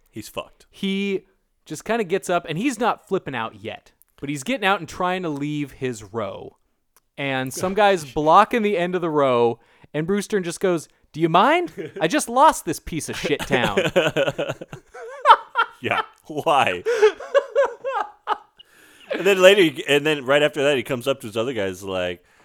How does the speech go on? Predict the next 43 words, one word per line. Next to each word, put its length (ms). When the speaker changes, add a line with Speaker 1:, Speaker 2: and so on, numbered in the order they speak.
Speaker 1:
"What, 280
what 140
are 20
you 100
guys, 340
uh, 520
so 380
upset 360
about? 280
You 140
didn't 240
lose 320
everything 580
like 140
Speaker 2:
Yeah. 160
Speaker 1:
I 100
did." 400
Speaker 2:
He, 140
Speaker 1:
It's 280
Speaker 2:
I 60
Speaker 1:
really 120
Speaker 2:
love 160
how 200
Speaker 1:
rubbing 140
it 80
in. 200
Speaker 2:
he's 220
not, 320
like, 380
having 360
this, 220
like, 360
"No," 1080
breakdown. 580
Speaker 1:
Yeah. 80
Speaker 2:
He's 160
just, 260
like, 220
talking 300
to 40
people 220
just 240
like, 420